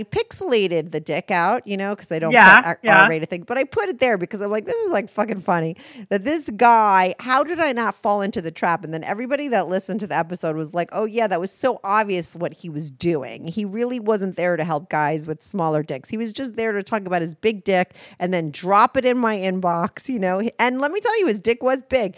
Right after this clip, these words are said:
Speaker 1: And it's funny, I sent the dick pic to a guy friend of mine. I'm like, "Look at this. What the, my, this person, this is what happened in my, sen-, you know, in my, uh, on this call." And he's like, "His dick isn't big. It's just the angle." But,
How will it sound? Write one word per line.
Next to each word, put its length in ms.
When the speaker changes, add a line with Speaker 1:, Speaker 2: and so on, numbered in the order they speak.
Speaker 1:
And 120
it's 160
funny, 300
I 80
sent 360
the 60
dick 340
pic 240
to 120
a 60
guy 320
friend 180
of 60
mine. 160
I'm 80
like, 160
"Look 220
at 120
this. 300
What 160
the, 120
my, 380
this 340
person, 380
this 180
is 100
what 160
happened 480
in 120
my, 180
sen-, 340
you 80
know, 180
in 200
my, 480
uh, 420
on 200
this 180
call." 300
And 100
he's 160
like, 140
"His 180
dick 240
isn't 200
big. 220
It's 140
just 180
the 140
angle." 400
But, 300